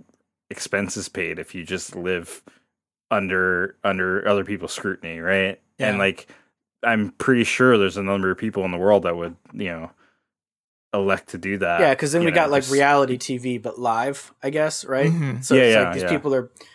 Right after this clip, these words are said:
Speaker 3: and if their ratings get too low or people stop coming by their house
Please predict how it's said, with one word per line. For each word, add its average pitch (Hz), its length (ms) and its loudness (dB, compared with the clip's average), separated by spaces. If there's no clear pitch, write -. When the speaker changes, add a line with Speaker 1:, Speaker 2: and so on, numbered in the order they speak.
Speaker 3:
and 160 140 2
if 160 80 -4
their 151 120 4
ratings 147 440 4
get 165 220 -6
too 151 160 -2
low 143 260 4
or 135 140 2
people 143 220 -4
stop 127 260 -4
coming 131 240 -4
by 131 200 2
their 127 140 -2
house 123 480 -2